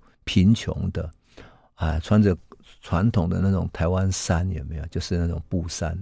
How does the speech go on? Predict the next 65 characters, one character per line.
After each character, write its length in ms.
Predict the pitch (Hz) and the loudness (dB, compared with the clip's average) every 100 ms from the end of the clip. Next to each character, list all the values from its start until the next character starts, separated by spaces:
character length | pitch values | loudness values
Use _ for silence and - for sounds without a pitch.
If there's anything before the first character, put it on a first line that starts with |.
| - | -10
有 60 | - | -6
布 160 | 101 | -4
扣 240 | 85 92 87 | -2 -2 -2
子 160 | - 82 | -4 -6
那 100 | 82 | -4
一 80 | |
种 200 | 80 - 85 | -6 -10 -14
的， 120 | - - _ _ _ _ _ _ - | -18 -20 _ _ _ _ _ _ -20
聚 200 | - 208 | 2 6
集 160 | 165 95 | 6 6
在 160 | 85 98 | 2 4
庙 240 | 110 92 | 4 4
口 220 | - 82 | 0 -6
听 220 | - 90 | -2 -2
演 180 | 87 82 | 0 -2
讲。 160 | 85 82 - | -4 -8 -4
你 120 | 104 | -2
看 140 | 113 | 2
到 120 | 110 104 | 4 4
那 120 | 104 | 4
些 120 | 101 | 2
打 220 | - - | 0 -4
赤 280 | - - 85 | -2 0 0
脚 260 | - - - | 0 -6 -6
的 120 | - - _ _ - - - | -12 -14 _ _ -20 -16 4
农 220 | 101 90 | 6 8
民 220 | 104 85 | 8 6
在 160 | 87 87 | 4 2
那 140 | 87 | 2
里 120 | 85 82 | 0 -4
听 180 | - 87 | -4 -2
一 100 | 90 | 0
个 100 | 90 | 0
日 160 | 95 95 | 2 2
本 160 | 80 | 0
人 160 | 80 82 | -2 -4
讲 200 | - 87 | -4 -4
日 180 | 95 85 | -2 -2
语。 240 | 76 - _ _ _ - - | -4 -12 _ _ _ -14 2
然 140 | 104 | 4
后 280 | 104 101 82 _ - - | 6 6 4 _ -20 2
我 100 | 98 | 8
们 100 | 113 | 8
故 160 | 107 113 | 8 4
事 120 | - | 6
里 100 | 92 | 6
面 220 | 92 98 | 8 8
要 160 | 92 92 | 6 4
常 160 | 87 | 2
常 160 | 87 90 | 2 2
讲 240 | - 82 | 2 0
的 100 | 85 | 0
叫 140 | 82 85 | -2 0
做 140 | 87 | 0
简 260 | 82 85 87 | 0 -2 -2
吉， 220 | - - | -6 -8
这 240 | 82 82 | -4 -2
个 160 | 82 80 | -2 -4
农 180 | 85 87 | 0 2
民 140 | 92 | 4
运 180 | 90 85 | 2 2
动 140 | 82 | 0
的 80 | 80 | -2
领 200 | 80 80 | -4 -6
袖， 240 | 80 78 | -6 -6